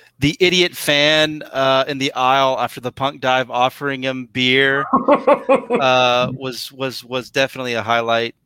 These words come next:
Speaker 1: Um, yeah, just, just the, like, the entire last twenty minutes of the show were, were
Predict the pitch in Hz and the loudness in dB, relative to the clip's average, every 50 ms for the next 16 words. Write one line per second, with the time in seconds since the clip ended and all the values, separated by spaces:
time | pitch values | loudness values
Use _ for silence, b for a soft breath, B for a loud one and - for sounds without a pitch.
0 | _ _ _ - - 117 117 113 113 110 110 110 107 110 117 113 _ _ - 143 | _ _ _ -8 -4 -2 0 0 2 2 0 0 -2 -6 -12 -18 _ _ -2 0
1 | 139 131 127 151 - - - 185 180 - - - _ 151 151 175 185 - 160 156 | 0 0 0 -4 -6 -4 -2 -2 -2 -2 -2 -10 _ -6 -4 -4 -2 0 0 -2
2 | 151 _ - 160 160 156 - - - 180 208 196 180 160 143 143 - - - - | 0 _ 0 0 0 0 0 0 0 0 2 2 0 0 0 0 -2 -4 -8 -8
3 | 151 139 131 127 127 123 120 - - 110 113 107 - - 117 107 104 98 101 101 | -8 -6 -6 -4 -4 -4 -4 -6 -8 -10 -12 -12 -10 -8 -8 -8 -8 -8 -10 -12
4 | 101 - - 113 110 104 - | -12 -12 -8 -6 -6 -6 -6